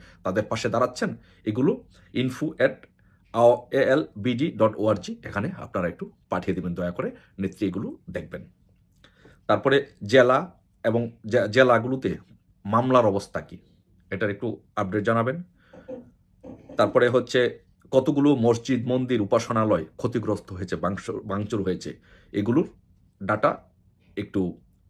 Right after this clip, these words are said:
ইমেইল করে জানাবেন প্লিজ। তারপরে ঘরবাড়ি, দোকানপাট, ব্যবসা বাণিজ্য কী, কতগুলো এগুলো ভাঙচুর হয়েছে, কার কার ভাঙচুর হয়েছে, কী ক্ষতিগ্রস্ত হয়েছে, এগুলো একটু নেত্রী জানতে চেয়েছেন। মামলা ও চাঁদাবাজির হিসাব,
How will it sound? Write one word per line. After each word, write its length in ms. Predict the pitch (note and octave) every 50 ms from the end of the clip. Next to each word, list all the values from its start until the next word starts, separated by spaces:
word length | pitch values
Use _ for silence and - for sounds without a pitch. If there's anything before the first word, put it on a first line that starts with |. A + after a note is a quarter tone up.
| _ _ _
ইমেইল 240 | B2 A2+ G#2 G2+ F#2+
করে 280 | E2+ - - - - - - E2
জানাবেন 400 | F2 G2+ F#2+ F#2 E2+ F2 E2 D#2+
প্লিজ। 320 | D#2 D#2+ C#2+ C2+ - - - _ _ _ _ _ _ _ _ _ _ _ _ _ _ _ _ _ _ _ - - - _ _
তারপরে 320 | - G#2 G2 - B2+ B2+ B2 G#2+
ঘরবাড়ি, 540 | F#2 A2+ A#2 A#2 A#2 B2+ C3 B2+ B2+ A#2+ G#2+ - -
দোকানপাট, 500 | G#2+ A#2+ A#2 B2 B2 A#2+ A2+ A#2 A2+ A2
ব্যবসা 300 | G2+ A#2 A2 - - G#2+
বাণিজ্য 540 | G#2+ A2+ A2+ A#2 A2+ A2 G#2+ F2 - - - _ _ _ _ _ _ _ _ _ _ _ _ - _ _ _
কী, 120 | - B2 A2 A2+ A2 - - _ - _ _
কতগুলো 420 | B2 A#2 B2+ A#2+ A#2+ A#2+ A#2+ A#2+
এগুলো 280 | - A2+ A2+ A#2 A#2 A2+
ভাঙচুর 340 | G2 G2+ G2+ A2 - A#2+ A2
হয়েছে, 260 | G#2+ A#2 A2 - B2+
কার 180 | - - G2 G2+
কার 160 | - A#2+ A2
ভাঙচুর 320 | G2+ G2 G#2+ A2 - A2+ G#2
হয়েছে, 220 | A#2 A2 - -
কী 140 | - A2+ G#2+
ক্ষতিগ্রস্ত 540 | - - A2+ - G#2 G#2 A2 A2 - - G3+
হয়েছে, 200 | G3 F#3 - -
এগুলো 340 | G2 G2 A2+ B2+ C4+ - - - - - _ _ _ -
একটু 220 | - - - D3+ E3
নেত্রী 280 | C3 G#2+ G#2+ - G#2+
জানতে 300 | F#2 F#2 F#2 F2+ F2+ F#2+
চেয়েছেন। 380 | - - E2+ - - - - - - - _ _ _ _ - - - - - - _ - - - - - - G2+
মামলা 380 | A2+ B2 B2+ C3+ C#3 C3+ C#3
ও 160 | D3+ - B2+
চাঁদাবাজির 500 | A#2 A#2+ A#2 G#2+ A#2+ A2+ A#2 A2+ A2+ A2+
হিসাব, 240 | G2+ F#2 - F#2 E2+